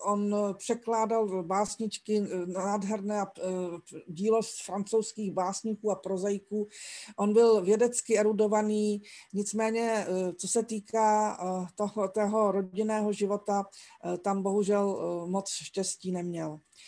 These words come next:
Od takových těch studentských lásek, eh, které, eh, které měl na gymnáziu a později v Praze, on potom působil jako vychovatel hr-, hraběte, byl, eh, hraběcích dětí, byl i v Itálii,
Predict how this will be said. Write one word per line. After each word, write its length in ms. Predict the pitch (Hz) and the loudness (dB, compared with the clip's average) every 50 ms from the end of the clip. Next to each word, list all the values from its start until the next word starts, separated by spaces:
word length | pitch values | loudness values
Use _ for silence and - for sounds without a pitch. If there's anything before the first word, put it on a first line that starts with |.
| - - - - - - | -20 -20 -20 -20 -10 -2
Od 160 | - 208 208 | -2 0 4
takových 380 | - 277 269 - 262 277 254 - | 4 2 4 4 0 0 0 0
těch 160 | 277 277 - | 0 -2 -2
studentských 640 | - - 226 208 240 240 233 240 - - 254 - - | 0 0 4 4 4 4 4 0 -4 -6 -6 -2 0
lásek, 600 | 185 190 202 202 - - 233 233 226 214 - - | 2 2 2 2 0 0 2 2 0 0 0 0
eh, 340 | 202 196 196 180 156 165 185 | 0 0 0 -2 -4 -8 -8
které, 560 | - - - 208 208 214 214 214 208 202 170 | -8 -2 -2 2 2 4 4 4 4 2 2
eh, 200 | 180 180 185 175 - | 0 0 -2 -4 -4
které 420 | - - 208 208 202 202 208 196 185 | -2 -2 0 2 2 2 2 0 0
měl 280 | 185 196 208 202 180 170 | 0 0 0 0 -2 -2
na 140 | 165 165 175 | -4 -6 -6
gymnáziu 920 | 175 160 208 202 202 196 196 196 190 180 185 208 202 208 208 208 214 214 208 _ _ _ _ _ _ _ _ _ _ _ _ _ _ _ _ _ _ - - - - | -2 -2 -2 0 0 0 0 0 0 2 4 6 6 6 6 4 2 0 -6 _ _ _ _ _ _ _ _ _ _ _ _ _ _ _ _ _ _ -6 -6 -4 -2
a 180 | - 208 202 196 | -2 0 0 0
později 680 | 196 202 196 208 156 160 202 220 240 240 208 160 - - - - - - _ - 202 | 0 -2 -6 -4 0 2 4 4 6 4 2 2 -2 -12 -20 -20 -20 -20 _ -18 -18
v 140 | - - | -14 -6
Praze, 360 | - 190 196 202 185 220 226 208 | -2 0 0 2 2 2 2 2
on 140 | 208 208 | 2 0
potom 280 | 202 220 208 240 240 226 | 0 -2 -2 0 -2 0
působil 380 | 208 208 202 - 220 202 226 220 | -2 -4 -2 -2 0 2 4 4
jako 260 | 220 214 220 233 214 | 4 2 2 -2 0
vychovatel 720 | 180 185 180 - 208 196 202 202 202 220 226 220 214 208 196 | 0 -2 -2 -2 0 0 0 0 2 2 4 4 4 4 2
hr-, 640 | 185 180 170 160 165 175 196 175 - - 180 175 | 2 0 -2 -2 -2 -2 -2 -4 -4 -2 -4 -4
hraběte, 520 | 180 185 185 185 180 208 208 202 - 220 208 | -2 0 -2 0 2 0 0 2 2 0 2
byl, 260 | 185 202 202 202 190 - - - - - - - | 4 4 4 2 2 -2 -8 -18 -18 -18 -18 -12
eh, 340 | - - 160 - - 165 170 | -10 -8 -8 -8 -8 -8 -6
hraběcích 520 | 175 185 190 196 196 214 208 - 220 185 | -2 0 2 4 4 4 4 4 -2 -2
dětí, 540 | 156 175 180 175 180 - 196 208 208 208 190 190 | 0 0 0 0 -2 -4 -4 -2 0 0 0 0
byl 180 | 175 196 196 | 2 2 2
i 300 | 151 175 196 190 175 160 | 4 4 4 4 2 0
v 120 | 160 - - | -4 -8 -10
Itálii, 760 | - - - 185 180 185 190 196 196 196 202 208 220 233 233 - | -10 -6 -2 2 2 4 4 4 4 4 4 4 4 4 2 -4